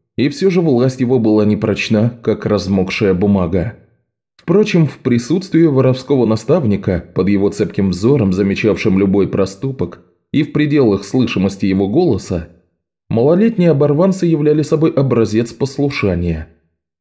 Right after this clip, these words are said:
А вот чтобы держать сирот в страхе даже тогда, когда воровской наставник напивался в усмерть,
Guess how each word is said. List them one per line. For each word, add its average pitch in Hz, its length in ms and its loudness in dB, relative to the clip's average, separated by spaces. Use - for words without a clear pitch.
А 104 120 2
вот 101 220 0
чтобы 104 380 0
держать 107 480 0
сирот 101 360 -2
в - 100 -18
страхе 104 440 -2
даже 104 220 0
тогда, 104 340 0
когда 101 300 0
воровской 104 500 0
наставник 101 560 0
напивался 98 580 0
в 92 100 0
усмерть, 107 500 -2